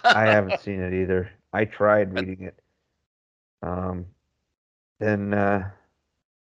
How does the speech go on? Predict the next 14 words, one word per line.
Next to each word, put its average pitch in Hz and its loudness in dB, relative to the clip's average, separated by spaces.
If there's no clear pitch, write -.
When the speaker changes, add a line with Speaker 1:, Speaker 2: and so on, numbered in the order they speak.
Speaker 1:
but 117 0
Louis 165 6
L'Amour, 139 2
here, - -6
here 113 -2
we 98 -6
go, 101 -2
taking 113 2
it 107 0
back 107 4
to 104 -2
a 95 0
few 104 -4
thi-, 104 -2